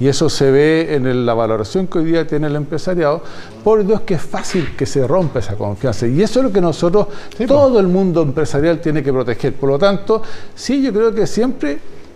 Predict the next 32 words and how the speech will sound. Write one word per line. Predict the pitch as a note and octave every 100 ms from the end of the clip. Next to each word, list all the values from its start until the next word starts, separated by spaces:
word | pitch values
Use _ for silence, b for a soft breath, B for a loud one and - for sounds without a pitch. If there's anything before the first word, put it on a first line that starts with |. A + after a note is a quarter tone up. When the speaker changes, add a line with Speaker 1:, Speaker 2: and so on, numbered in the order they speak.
| -
Speaker 1:
y | F3+
nosotros | F3 E3+ D4 D#4
lo | G#3
hacemos, | - C#4 F3 D3+
¿ah? | G3 F#3+
Estamos | - F#3+ G3 D3+
haciendo | F#3 G#3 G#3+ G#3+
autocrítica | E3 E3 D3+ B2+ E3 F#3 F#3+ F#3
respecto | D#3+ C#3 F3 E3 E3
a |
cuál | E3+ F3+
es | F3
el | D#3
desempeño, | C#3 B2+ A2+ D#3+ E3 E3+ F3 B B B
cómo | G3 G#3 G3
mejoramos | F3 D#3 D3+ E3+ F3 D3+
las | D3
mejores | B2 - D3+ A#2
prácticas, | - D3 D#3 F3 E3 C3
cómo | F3 F#3
podemos | F3 F#3+ D3
realmente | D3+ E3+ F3 F#3+
avanzar | - A#2 A#2 - F#3+ G3 B B -
para | D3+ D#3
que | D#3
la | D3 C#3
ciudadanía | - D3+ C3+ B2 B2 F#3+ B3+ A#3
reconozca | F#3+ C#3+ C3 F#3 A#3 - F#3+
el | D3+
rol | C3 A3+ B3
que | F3 D3
tiene. | A3 D4 A#2+